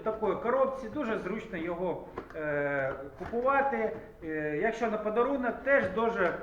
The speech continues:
дуже, дуже презентабельна така, е, коробка. От тут, о, указується, що міпс, це мається на увазі технологія захисту. Додаткова технологія захисту.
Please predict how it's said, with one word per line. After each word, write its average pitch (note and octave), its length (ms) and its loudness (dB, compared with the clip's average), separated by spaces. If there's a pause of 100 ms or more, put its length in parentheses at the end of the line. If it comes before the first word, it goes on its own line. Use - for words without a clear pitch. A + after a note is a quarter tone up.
(260)
дуже, G#3+ 200 -6
дуже G3+ 240 -4
презентабельна F3+ 840 -2
така, F3+ 540 -2 (260)
е, D3 420 -4
коробка. C3+ 520 -4 (600)
От B3+ 240 -2
тут, A3 140 0 (160)
о, F#3+ 240 4
указується, F3 840 2
що D3+ 460 -2
міпс, B3+ 360 -2 (220)
це B3+ 120 0
мається G#3 380 -2
на D#3 120 -4
увазі G3+ 520 0 (160)
технологія G3+ 880 2 (280)
захисту. D3 720 2 (720)
Додаткова G3 540 2
технологія D#3+ 600 -4
захисту. A#2 580 -6